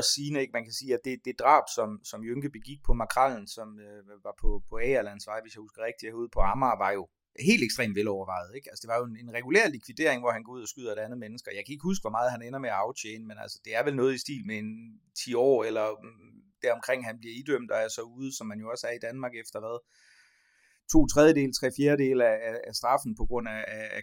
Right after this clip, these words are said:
god opførsel. Øhm, og det synes jeg jo også, altså, altså, grundlæggende set kan man jo sige, i Danmark, med mindre, med mindre det, det er helt exceptionelle vilkår, så er, øh, en livstidsstraf er jo i gennemsnit seksten år. Altså, det er jo sådan, det, det kan være, den kommer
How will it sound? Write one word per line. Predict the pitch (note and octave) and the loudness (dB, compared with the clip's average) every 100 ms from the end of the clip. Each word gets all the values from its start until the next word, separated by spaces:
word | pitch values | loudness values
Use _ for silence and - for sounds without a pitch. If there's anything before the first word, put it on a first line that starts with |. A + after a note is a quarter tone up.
| C3+ | -8
god | B2 A#2 | -4 -2
opførsel. | B2+ - A2 G#2+ A2 G#2 - | -2 -4 -6 -4 -6 -6 -6
Øhm, | A2 G#2+ G#2 | -4 -6 -8
og | - G2 | -8 -8
det | - - | -6 -8
synes | F#2+ | -4
jeg | F2+ | -2
jo | F#2 F2+ | 0 -2
også, | - - | -2 -2
altså, | - | 0
altså, | - - | 0 -4
grundlæggende | B2 C3 C3 B2 - | -6 0 0 0 0
set | C#3 - | 0 0
kan | A2+ | -6
man | G#2 | -6
jo | G2+ | -6
sige, | C3 B2+ - | -10 -16 0
i | A#2+ | 2
Danmark, | C3 C#3 A#2+ | 4 2 0
med | A2 B2+ | -6 -6
mindre, | C#3+ - G#2 F#2 _ _ _ _ _ | -6 0 0 0 _ _ _ _ _
med | A2+ | -6
mindre | A#2+ C3 B2+ A#2+ | -4 4 4 4
det, | A#2 A#2 _ | -2 -8 _
det | A#2+ | -14
er | A2+ F#3+ | -2 -2
helt | F3 C3 | 0 0
exceptionelle | - E3+ - A2+ A#2 A2 A2 | 2 2 0 -6 -8 -10 -12
vilkår, | C#3+ - A2 G2 | -10 4 6 8
så | A2+ | 6
er, | G2+ A#2+ C#3 - _ F#2 | 4 6 4 0 _ -10
øh, | - A#2 B2 | -8 -10 -10
en | B2 C3+ | -4 0
livstidsstraf | F3 - G2+ - A2+ A#2 | 0 0 -2 0 0 0
er | G#2 | -2
jo | A2+ | -2
i | A#2 | 0
gennemsnit | C#3 C#3+ A#2 | 0 0 -2
seksten | - A#2+ B2 - G2+ | 0 2 0 -4 -8
år. | F#2 - _ - | -10 -16 _ -16
Altså, | G#2+ - | -12 -10
det | C#3+ | -6
er | D3 | -6
jo | B2+ | -4
sådan, | C#3 B2 | -6 -6
det, | G#2+ A2+ | -10 -14
det | A#2+ | -8
kan | B2 | 2
være, | D3 D3 | 2 2
den | C3+ | -2
kommer | B2+ | -2